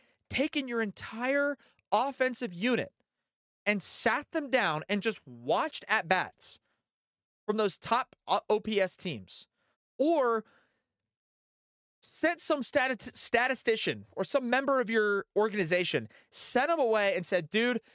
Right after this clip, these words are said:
we are locking you in a closet for the next forty-eight hours, providing you <laughs> with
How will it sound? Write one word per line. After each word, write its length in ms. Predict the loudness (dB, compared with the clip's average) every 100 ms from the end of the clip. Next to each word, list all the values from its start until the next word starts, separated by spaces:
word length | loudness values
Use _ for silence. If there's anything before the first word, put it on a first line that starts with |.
| _ _
we 160 | 0 2
are 140 | 2
locking 480 | 2 2 0 -4 -2
you 180 | 0 2
in 80 |
a 60 | 0
closet 540 | 0 0 2 0 -2 -6 _ -8
for 120 | -4
the 80 | -2
next 240 | -2 -4
forty-eight 520 | -2 0 2 2 2
hours, 460 | 2 2 0 -2 -10 _ _ -4
providing 400 | 2 2 2 0
you 180 | 0 -2 -6 _
<laughs> 220 | -20 -4
with 260 | -2 -2